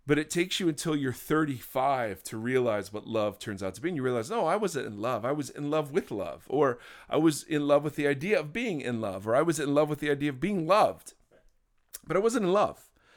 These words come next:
So, so even though you mean it in the moment, y-, it's not really true.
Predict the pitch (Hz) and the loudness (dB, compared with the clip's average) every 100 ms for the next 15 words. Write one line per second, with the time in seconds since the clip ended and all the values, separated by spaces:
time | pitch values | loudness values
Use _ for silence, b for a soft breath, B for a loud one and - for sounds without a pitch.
0 | B B B B B B - 196 175 - | B B B B B B 6 6 6 0
1 | - 175 233 247 214 151 151 165 196 214 | -6 -2 0 4 2 2 -2 0 0 -2
2 | 170 - 131 120 123 240 254 120 82 - | -4 -2 -2 -2 2 2 2 -2 -6 -12
3 | - - _ _ - - - - _ _ | -16 -16 _ _ -20 -20 -20 -20 _ _
4 | _ _ 147 - 127 151 202 139 120 110 | _ _ -20 -14 -12 -2 0 0 -2 -4
5 | - - 185 - 65 64 | -6 -4 -2 -2 -4 -14